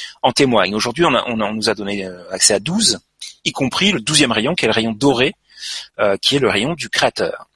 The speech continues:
Hein, bon. Comprenez bien que le septième rayon sacré, donc la flamme violette, est d'une vibration tellement élevée, il faut bien qu'il y ait une vibration très très élevée pour transmuter le négatif en lumière, le noir en,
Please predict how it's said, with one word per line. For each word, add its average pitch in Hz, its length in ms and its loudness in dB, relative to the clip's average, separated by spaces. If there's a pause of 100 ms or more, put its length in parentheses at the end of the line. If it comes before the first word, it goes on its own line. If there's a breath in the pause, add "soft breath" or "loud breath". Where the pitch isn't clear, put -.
Hein, 95 140 -6 (180)
bon. 92 100 -2 (2250 loud breath)
Comprenez 196 460 2
bien 175 260 4
que - 120 -2
le 127 100 2
septième 160 460 4
rayon 123 220 -2
sacré, 113 360 0
donc 101 180 -8
la 113 80 2
flamme 104 200 -2
violette, 107 500 2
est - 400 0
d'une 120 180 -4
vibration 123 680 2 (120)
tellement 165 560 6 (100)
élevée, 123 480 0
il 202 80 -8
faut 101 120 -6
bien 139 320 2
qu'il - 180 -4
y 107 40 0
ait 101 40 -2
une 101 60 -10
vibration 104 480 0 (400 loud breath)
très 185 240 4
très 123 320 2
élevée 113 440 0 (560 loud breath)
pour 165 240 -2
transmuter 170 600 2
le 190 100 2
négatif 127 440 0
en 147 40 -2
lumière, 139 460 -2 (260)
le 110 100 -8
noir 151 280 2
en, 123 80 0